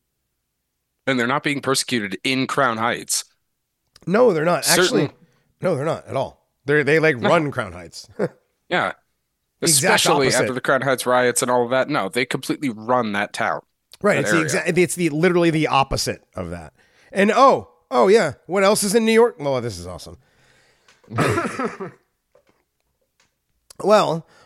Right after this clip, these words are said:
Speaker 2: Punxsutawney Shmuel emerged today and saw his shadow, which means twenty more years of war in the Middle East.
Speaker 1: I can't stop laughing at that.
Speaker 2: That's so
Speaker 1: <laughs> I've been
Speaker 2: funny.
Speaker 1: laughing
Speaker 2: It is
Speaker 1: all
Speaker 2: so
Speaker 1: day.
Speaker 2: funny.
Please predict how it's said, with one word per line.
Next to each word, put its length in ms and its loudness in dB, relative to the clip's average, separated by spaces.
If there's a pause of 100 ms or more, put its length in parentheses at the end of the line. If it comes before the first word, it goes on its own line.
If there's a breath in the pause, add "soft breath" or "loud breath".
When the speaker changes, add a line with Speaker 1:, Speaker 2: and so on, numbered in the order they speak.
Speaker 2:
Punxsutawney 580 2
Shmuel 560 2
emerged 400 0
today 240 2
and 120 0
saw 180 0
his 140 0
shadow, 520 -2 (920)
which 180 -6
means 280 2
twenty 220 0
more 180 2
years 260 -4
of 100 -6
war 240 -4
in 80 -4
the 40 -6
Middle 200 -4
East. 280 -10 (3500 soft breath)
Speaker 1:
I 60 -4
can't 360 -4
stop 280 -4
laughing 300 -6
at 120 -10
that. 200 0
Speaker 2:
That's 120 -12
so 220 0
Speaker 1:
<laughs> 0 -
I've 60 -10
been 80 -2
Speaker 2:
funny. 300 -2
Speaker 1:
laughing 320 0
Speaker 2:
It 60 0
is 60 0
Speaker 1:
all 80 -4
Speaker 2:
so 80 -4
Speaker 1:
day. 160 -2
Speaker 2:
funny. 500 -12